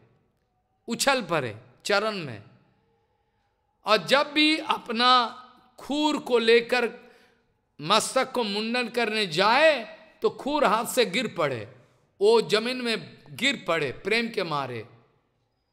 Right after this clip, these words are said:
ऐसे ही चला गया दो तीन घंटा। उसका, उसका बाद किसी भी हालत से महाप्रभु का मस्तक मुंडन होने के बाद गंगा में नहा,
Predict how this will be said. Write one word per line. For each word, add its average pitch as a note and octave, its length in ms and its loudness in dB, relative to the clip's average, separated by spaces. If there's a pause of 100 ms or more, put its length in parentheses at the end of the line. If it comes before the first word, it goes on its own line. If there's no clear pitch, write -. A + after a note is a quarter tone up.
(440)
ऐसे F3 280 -2
ही B3+ 60 -2
चला F#3 320 0
गया F#3+ 220 0
दो F#3 220 0
तीन F#3+ 300 -6
घंटा। C3+ 580 -12 (1080)
उसका, A3+ 340 2
उसका A3+ 400 0
बाद B3+ 480 0
किसी B3 280 -6
भी A3+ 100 -4
हालत G3+ 360 2
से C#4 520 -2 (440)
महाप्रभु G3 580 0
का G3 500 2 (520)
मस्तक E3+ 460 -4
मुंडन G#3 400 -6
होने F#3 260 -4
के G3+ 120 -4
बाद F3 380 -2
गंगा F#3 320 -2
में F3+ 160 -6
नहा, A#3+ 680 -2